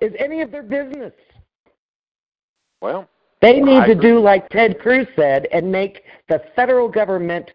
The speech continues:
Speaker 1: fit inside the Constitution.
Speaker 2: Well, they're
Speaker 1: In other
Speaker 2: not
Speaker 1: words,
Speaker 2: even
Speaker 1: get rid of most of the d-, departments.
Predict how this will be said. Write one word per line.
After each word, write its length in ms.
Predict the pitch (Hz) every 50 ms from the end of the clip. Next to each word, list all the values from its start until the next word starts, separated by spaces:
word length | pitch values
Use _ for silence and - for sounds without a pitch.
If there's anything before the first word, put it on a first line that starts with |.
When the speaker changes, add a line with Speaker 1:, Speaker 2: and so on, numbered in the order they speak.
| _ _ _ _
Speaker 1:
fit 160 | - 233 - -
inside 420 | 185 - - - 190 175 170 156
the 80 | 143 151
Constitution. 880 | - - 156 147 135 - _ 139 127 - 135 131 120 85 - 73 64 - _ _ _ _ _ _ _ _ _ _ _ _ - - - - - - - _ _ _ _ 90
Speaker 2:
Well, 220 | 98 139 180 180 _ _ - - - -
they're 140 | - 92 196
Speaker 1:
In 60 | 165
other 100 | 165 170
Speaker 2:
not 80 | 175 -
Speaker 1:
words, 180 | 175 180 160 -
Speaker 2:
even 140 | 147 107
Speaker 1:
get 200 | - 196 226 - -
rid 240 | 180 175 196 220 208
of 180 | 208 - 147 143 -
most 360 | 165 180 196 208 202 - -
of 80 | 196 180
the 180 | 165 175 151 131 - _
d-, 80 | - - - 175
departments. 600 | 180 180 - - 165 160 139 131 160 139 127 -